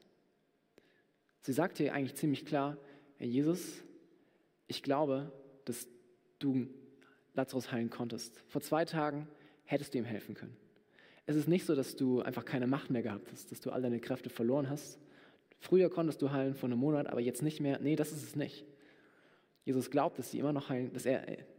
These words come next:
Martha, Marie, Martha glaubt, dass Jesus immer noch heilen kann. Und zwar auch jetzt noch.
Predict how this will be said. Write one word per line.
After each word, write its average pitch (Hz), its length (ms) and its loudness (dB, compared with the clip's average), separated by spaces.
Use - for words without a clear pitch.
Martha, 127 240 0
Marie, 131 300 0
Martha 139 280 0
glaubt, 139 340 2
dass 127 140 -2
Jesus 131 220 0
immer 143 180 0
noch 127 160 0
heilen 120 220 -2
kann. 147 280 -4
Und 131 120 -4
zwar - 140 2
auch - 80 -6
jetzt - 320 -6
noch. - 260 -10